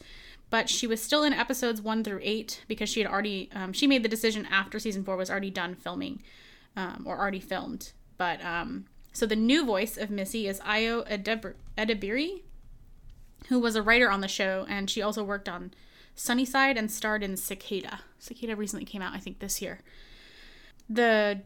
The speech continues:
decision regarding that was Missy is a character who's half black, half Jewish,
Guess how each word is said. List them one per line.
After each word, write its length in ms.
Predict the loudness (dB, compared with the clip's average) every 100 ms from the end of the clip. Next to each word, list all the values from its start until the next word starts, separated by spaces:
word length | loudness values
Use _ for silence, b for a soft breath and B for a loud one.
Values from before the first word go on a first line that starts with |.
| -8 0
decision 480 | 2 4 6 6
regarding 400 | 4 4 4 6
that 200 | 6 4
was 240 | 4 2 4
Missy 340 | 4 4 2
is 120 | 2
a 40 | 0
character 340 | -4 -4 -4
who's 240 | -4 -4 -4
half 380 | -4 -4 -6 -6
black, 340 | -4 -4 -6
half 320 | -6 -6 -6
Jewish, 580 | -4 0 0 -2 -6 -8